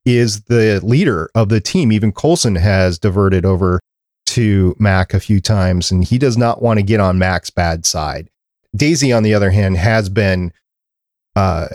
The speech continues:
able to cross, <laughs> uh, directors and, and people in power before. I mean, she's a hacker. She's a, a revolutionary. It's what she does.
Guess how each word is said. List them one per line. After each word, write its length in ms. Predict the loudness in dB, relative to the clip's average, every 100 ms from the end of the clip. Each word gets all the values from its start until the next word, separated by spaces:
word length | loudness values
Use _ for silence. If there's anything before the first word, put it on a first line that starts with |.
| -6
able 380 | 0 2 2 0
to 460 | 0 0 0 -2 -4
cross, 580 | -4 -2 0 0 -2 -6 _ _
<laughs> 680 | -6 -6 -10 _ _ _ -4
uh, 220 | 0 0 -4 -6
directors 880 | -2 0 0 0 0 2 0 -4 -8 _ 0
and, 600 | 2 2 2 0 -4 -6 _ _
and 180 | 0 0
people 400 | 0 0 2 0 2
in 240 | 0 0
power 380 | -2 -4 -4 -4
before. 420 | -4 -4 -2 0
I 20 |
mean, 240 | 2 2 0
she's 200 | -2 -2
a 80 |
hacker. 460 | 0 -2 -2 -2 -2
She's 320 | 0 0 0
a, 320 | 2 2 0 -4 -4
a 240 | -2 0
revolutionary. 800 | 0 0 0 0 0 0 -2 -4
It's 140 | -6 -4
what 100 | -2
she 120 | -2
does. 400 | -4 -4 -8